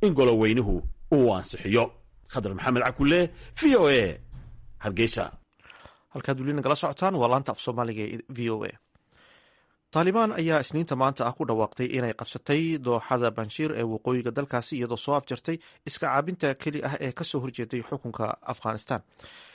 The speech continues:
Speaker 2: Warbaahinta Taliban ayaa soo daayay dhowr muuqaal oo muujinaya iyaga oo ciidamada ama kooxaha Talibanku ay ka taageen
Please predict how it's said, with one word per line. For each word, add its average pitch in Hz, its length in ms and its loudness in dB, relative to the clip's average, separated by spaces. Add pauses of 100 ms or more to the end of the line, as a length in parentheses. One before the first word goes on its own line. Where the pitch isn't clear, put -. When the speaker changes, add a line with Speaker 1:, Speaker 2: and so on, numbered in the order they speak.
(220)
Speaker 2:
Warbaahinta 120 460 -2
Taliban 123 360 -2
ayaa 117 480 2
soo 131 300 -4
daayay 131 280 0
dhowr 139 240 -2
muuqaal 127 340 0
oo 127 60 2
muujinaya 139 520 -4 (500)
iyaga 160 260 0
oo 147 300 2 (120)
ciidamada 143 400 0 (120)
ama 135 160 0
kooxaha 139 380 -4
Talibanku 139 560 -2
ay 127 160 0 (120)
ka - 180 -10
taageen 131 360 -2